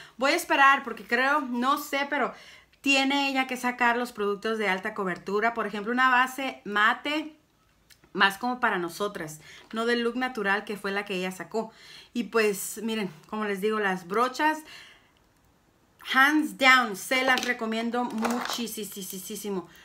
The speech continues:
No olviden comprarlas. Si tienes dudas, no las tengas, cómpralas, porque te va a dejar una cobertura muy, muy alta. Miren.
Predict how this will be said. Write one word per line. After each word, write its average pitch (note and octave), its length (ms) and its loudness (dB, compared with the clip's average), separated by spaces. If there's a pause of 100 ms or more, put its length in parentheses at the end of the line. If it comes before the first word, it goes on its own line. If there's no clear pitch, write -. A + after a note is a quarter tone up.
(180)
No C4 460 4
olviden B3 480 -2
comprarlas. A3 840 -2
Si - 120 -16
tienes B3+ 380 -2
dudas, C#4 440 -2
no A3+ 220 0
las B3 300 0
tengas, A#3 640 -6
cómpralas, A3 760 -6
porque A3 380 -4
te G3 140 -2
va G3+ 120 2
a A3 40 4
dejar B3 320 0
una C4 200 -2
cobertura A#3 640 0 (2000)
muy, G#3+ 560 -2 (260)
muy G#3 400 2
alta. F#3+ 500 -4
Miren. F3 260 -4